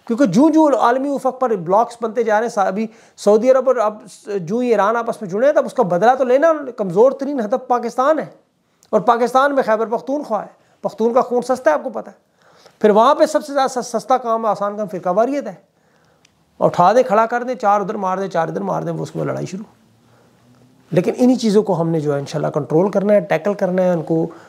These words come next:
और इनको हमने इंशाल्लाह नाकाम भी करना है। आवाम कर सकती है। देखें अगर आवाम नहीं, पहले भी इनके जितने भी ये सारे मसाइल हुए मुहर्रम से लेकर आगे तक सारे आवाम ने दूर किए। आवाम नहीं खड़ी हुई इस दफ़ा इनके साथ बिल्कुल।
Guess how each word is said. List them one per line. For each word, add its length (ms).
और 160
इनको 320
हमने 240
इंशाल्लाह 420
नाकाम 500
भी 80
करना 260
है। 60
आवाम 360
कर 120
सकती 360
है। 60
देखें 240
अगर 180
आवाम 320
नहीं, 160
पहले 240
भी 80
इनके 160
जितने 260
भी 160
ये 100
सारे 300
मसाइल 480
हुए 220
मुहर्रम 280
से 100
लेकर 260
आगे 180
तक 140
सारे 420
आवाम 280
ने 80
दूर 220
किए। 180
आवाम 240
नहीं 240
खड़ी 240
हुई 140
इस 100
दफ़ा 160
इनके 160
साथ 200
बिल्कुल। 380